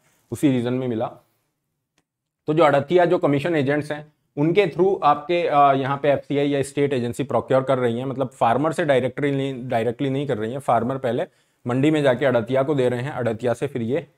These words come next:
यहाँ पे ले रहे हैं। In other states, wheat या राइस जो होता है वो डायरेक्ट यहाँ पे फार्मर से लिया जाता है, चाहे वो स्टेट एजेंसी हो या एफ़सीआई हो, लेकिन पंजाब और हरियाणा के केस में अड़तियाज यहाँ पे बीच में है।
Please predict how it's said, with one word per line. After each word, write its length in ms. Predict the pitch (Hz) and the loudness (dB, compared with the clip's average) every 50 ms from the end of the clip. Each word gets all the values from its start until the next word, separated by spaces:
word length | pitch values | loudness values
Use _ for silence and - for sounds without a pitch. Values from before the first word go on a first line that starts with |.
| - | -16
यहाँ 180 | 113 101 110 101 | -14 -12 -12 -10
पे 100 | 107 104 | -10 -10
ले 100 | 98 92 | -12 -12
रहे 60 | 92 | -16
हैं। 100 | - - _ _ _ _ _ _ _ _ _ _ _ _ - - 170 | -18 -20 _ _ _ _ _ _ _ _ _ _ _ _ -6 -4 -2
In 160 | 170 - 147 | 0 0 2
other 280 | 127 151 185 175 175 175 | 4 4 4 4 4 2
states, 500 | - 165 170 190 160 - - - - - | 2 2 2 2 0 -4 -10 -16 -12 -4
wheat 340 | 123 123 143 165 196 185 - 156 | 0 4 4 4 4 4 0 0
या 140 | 156 147 | 2 2
राइस 300 | 139 135 135 139 156 147 | 4 4 4 2 2 0
जो 140 | 156 156 139 | 0 0 0
होता 180 | 127 117 135 139 | 0 0 0 0
है 60 | 147 | 0
वो 80 | 151 147 | 0 0
डायरेक्ट 460 | 123 120 117 117 131 147 139 - 151 | 0 0 0 2 0 0 -2 -2 -6
यहाँ 200 | 131 117 127 120 | -8 -6 -6 -4
पे 140 | - 160 170 - - _ _ | -4 -4 -4 -4 -8 _ _
फार्मर 280 | - 113 117 117 127 135 | 0 2 2 2 0 -4
से 160 | - - 156 | -6 -4 -4
लिया 240 | 139 120 117 120 120 | -2 -2 -2 -2 -2
जाता 260 | 117 107 - - 110 | -2 -4 -6 -4 -4
है, 220 | 131 165 160 - _ _ _ _ - | -4 -4 -4 -8 _ _ _ _ -4
चाहे 120 | - - | -2 0
वो 120 | 139 127 123 | 0 0 -2
स्टेट 320 | 123 123 135 143 147 143 | -4 -4 -2 -2 -2 0
एजेंसी 380 | 147 131 123 127 120 123 143 127 | -2 -2 -4 -4 -6 -4 -4 -4
हो 120 | 135 156 | -4 -4
या 160 | 160 147 131 | -4 -2 -2
एफ़सीआई 420 | 107 - - _ - 104 98 98 98 | -2 -4 -6 _ -8 -8 -8 -8 -12
हो, 100 | 98 101 | -12 -12
लेकिन 220 | 104 113 135 135 | -12 -10 -8 -6
पंजाब 400 | 120 131 123 123 127 139 147 147 | -4 -4 -4 0 2 2 2 2
और 80 | 165 143 | 2 0
हरियाणा 340 | 135 123 120 123 127 135 131 | 0 0 -2 -2 -2 -4 -6
के 100 | 143 135 | -6 -6
केस 240 | 113 127 113 - | -6 -8 -8 -8
में 80 | 139 131 | -8 -8
अड़तियाज 460 | 123 113 107 104 - 123 120 120 113 | -6 -6 -6 -6 -6 -4 -4 -4 -4
यहाँ 200 | 110 104 107 107 | -6 -8 -10 -10
पे 220 | 107 160 170 165 160 _ _ _ _ - 110 | -8 -8 -8 -8 -10 _ _ _ _ -12 -10
बीच 220 | 110 104 107 - | -8 -8 -10 -10
में 80 | 110 104 | -14 -14
है। 180 | 104 101 - | -14 -16 -18